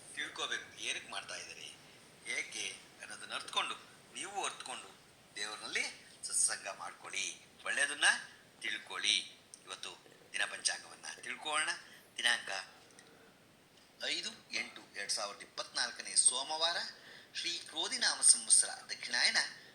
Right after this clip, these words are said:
ವರ್ಷತು ಶ್ರಾವಣ ಮಾಸ, ಶುಕ್ಲ ಪಕ್ಷ,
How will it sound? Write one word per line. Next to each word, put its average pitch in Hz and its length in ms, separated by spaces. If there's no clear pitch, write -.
ವರ್ಷತು - 580
ಶ್ರಾವಣ 120 380
ಮಾಸ, 165 340
ಶುಕ್ಲ - 300
ಪಕ್ಷ, - 280